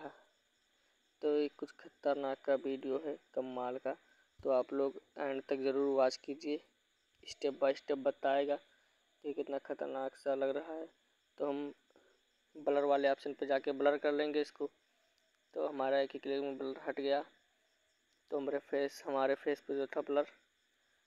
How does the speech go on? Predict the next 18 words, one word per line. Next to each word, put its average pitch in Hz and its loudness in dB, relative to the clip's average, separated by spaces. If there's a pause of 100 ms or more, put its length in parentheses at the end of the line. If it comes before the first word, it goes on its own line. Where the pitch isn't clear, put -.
(300)
तो 156 -6
थोड़ा 143 2
background 139 0
को 147 -8
हम 143 -8
हटा 143 -2
देंगे 147 -2
ऐसा, 147 0 (1500)
इसको 151 0
erase 143 -2
करके 139 -6
थोड़ा 143 -6
सा 139 -2
माइनस 131 -4
करके - -8
इसको - -10 (640)
अपने 147 -4
जो 147 -2